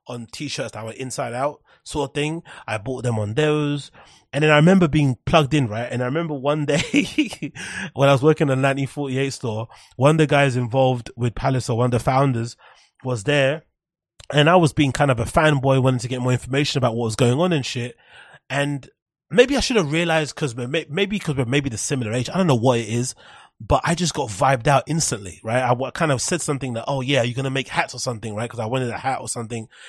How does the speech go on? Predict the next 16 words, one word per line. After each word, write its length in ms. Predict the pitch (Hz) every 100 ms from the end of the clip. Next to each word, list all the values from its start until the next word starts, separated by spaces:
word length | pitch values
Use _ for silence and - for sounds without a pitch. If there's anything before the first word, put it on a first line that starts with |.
| - -
and 80 |
they 60 | 117
didn't 180 | 123 107
have 160 | 117
hats 300 | 92 147 -
yet 80 | 127
at 80 | 113
the 120 | 107
time. 340 | 131 120 104 - _ _ _ _ 156
And 120 | 160
then 120 | 165
he 120 | 160
just, 280 | 156 220 -
like, 400 | 180 131 - - _ _ _ _ _ _ _ _ _ _ -
completely, 800 | 190 160 - 185 196 202 165
like, 500 | 156 131 120 - -